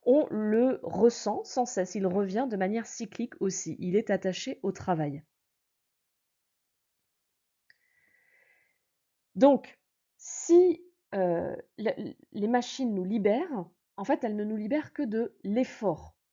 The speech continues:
de travailler. Elles vont travailler à notre place, c'est-à-dire que nous n'aurons plus cet épuisement de l'effort. Mais les machines ne, ne vont pas nous libérer de la consommation. Nous sommes toujours dans un corps biologique, nous avons toujours des besoins qui reviennent,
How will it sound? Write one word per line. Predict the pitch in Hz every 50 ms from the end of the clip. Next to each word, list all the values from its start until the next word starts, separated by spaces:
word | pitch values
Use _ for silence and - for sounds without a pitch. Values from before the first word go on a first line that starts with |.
| _ _
de | - 170 185 175
travailler. | 175 - - 185 175 165 151 135 - - _ _ -
Elles | 175 175 175
vont | 196 226 208
travailler | - - - 202 220 214 202 208 196 202 233
à | 220
notre | 208 190 196 - - 175
place, | 175 - 240 285 294 -
c'est-à-dire | - 175 185 185 220 247 -
que | - 208
nous | 202 202
n'aurons | 202 202 202 190 190 190 185
plus | 180 - 262 277
cet | 262 226 196 - - _ -
épuisement | - 208 - - - 208 202 214 226 233
de | 208 202
l'effort. | 185 180 - - 165 139 131 - _ _ _ _ - - _ _ -
Mais | 196 226 254
les | 262 254
machines | 247 233 - - 349 339 311 262
ne, | 233 220 214 196 196 - -
ne | 208 202 202 202
vont | 196 185 185 180 180
pas | 180 - 269 285
nous | 240 214 196
libérer | 170 170 175 165 190 196 202 247 285
de | 233 214
la | 185
consommation. | - - - 233 233 220 - 247 226 226 226 220 - - - 208 175 -
Nous | 180 190 196
sommes | 190 196 - 180 175 170
toujours | 175 - 220 220 240 233 208
dans | 180 165 165
un | 160 156
corps | 160 170 160 160
biologique, | 165 156 147 151 151 - - - -
nous | 202 180 170
avons | 170 160 160
toujours | 156 - 190 196 185 175
des | 165 170 156
besoins | 147 156 151 151 175 220 277 508 392 -
qui | - - 175
reviennent, | 151 160 156 156 165 202 359 330 180